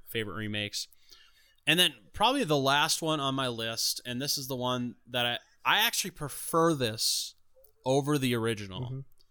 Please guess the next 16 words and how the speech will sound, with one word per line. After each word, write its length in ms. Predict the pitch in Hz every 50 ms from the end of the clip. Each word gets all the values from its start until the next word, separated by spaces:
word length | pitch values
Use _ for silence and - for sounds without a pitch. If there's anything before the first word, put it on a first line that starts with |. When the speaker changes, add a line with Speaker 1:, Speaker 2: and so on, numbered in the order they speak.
| _ _ _ _ _ _ _ _ _ _ _ _ _ _ _ _ _ _ _ _ - _ _ -
Speaker 1:
But 360 | 113 110 131 123 123 - - _ _ _ - - - - - - - - -
I 160 | 135 147 151
absolutely 880 | 127 135 143 147 147 135 127 - - 160 147 135 139 135 117 131 120 113
love 440 | 110 110 113 113 110 107 101 101
The 100 | 101 104
Crazies. 960 | - - - 101 98 95 98 98 - - - 95 - - - - - - - 135 120 - - 156
Speaker 2:
<laughs> 800 | 147 - - 156 139 - - - 151 135 - - - - - -
Speaker 1:
I 140 | 127 147
think 760 | 143 - - 170 156 147 147 143 135 - - - - - - _ _ _ - - -
The 120 | 139 139
Crazies 800 | 135 - - - 139 139 147 147 131 131 143 139 135 127 120 120
was 260 | 120 123 117 110 107
the 140 | 104 113 107 -
perfect 520 | - - - 131 127 127 - 170 156 - -
remake 480 | 131 123 117 113 110 110 120 - - - - - - - - - - - - - - _ - - 120 117
that 280 | 123 117 110 110 -